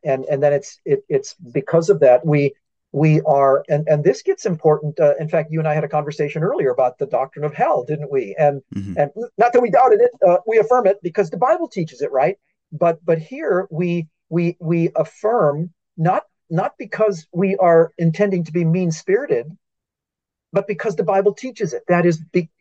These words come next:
Speaker 1: because of our sinful condition, by nature and by choice, we are under God's wrath.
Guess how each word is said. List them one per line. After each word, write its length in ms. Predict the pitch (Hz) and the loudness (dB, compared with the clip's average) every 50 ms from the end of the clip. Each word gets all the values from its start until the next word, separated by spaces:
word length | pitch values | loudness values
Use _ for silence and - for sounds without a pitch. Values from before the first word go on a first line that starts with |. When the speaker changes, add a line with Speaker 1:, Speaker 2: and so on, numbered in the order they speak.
| _ | _
Speaker 1:
because 360 | - 180 160 - - 254 247 262 | -6 -6 -6 -2 -2 -2 0 0
of 100 | 240 208 | 2 2
our 240 | 180 165 151 - _ _ | 2 0 0 -4 _ _
sinful 500 | - - - 214 214 214 220 214 185 - | -12 -4 -2 -2 -2 0 0 0 0 0
condition, 640 | - 180 175 170 202 - - 160 127 123 151 - _ _ _ | 0 -2 2 2 2 0 0 -4 -6 -6 -6 -14 _ _ _
by 200 | 151 - 156 151 | -2 -2 0 0
nature 300 | 156 196 302 - - - | 0 -2 -4 -4 -4 -2
and 60 | - | 0
by 120 | - 170 | 0 0
choice, 400 | 160 - 214 190 131 110 - - _ _ _ - - _ _ - | 0 0 0 2 2 0 -4 -12 _ _ _ -20 -20 _ _ -6
we 180 | - 156 196 214 | -4 -2 2 2
are 180 | 185 151 143 143 | 2 2 0 -2
under 220 | 139 135 151 147 | -6 -8 -8 -4
God's 260 | 135 143 143 143 143 | -2 -2 -2 -2 -4
wrath. 360 | 160 185 269 - - 170 - | -6 -8 -8 -8 -10 -16 -20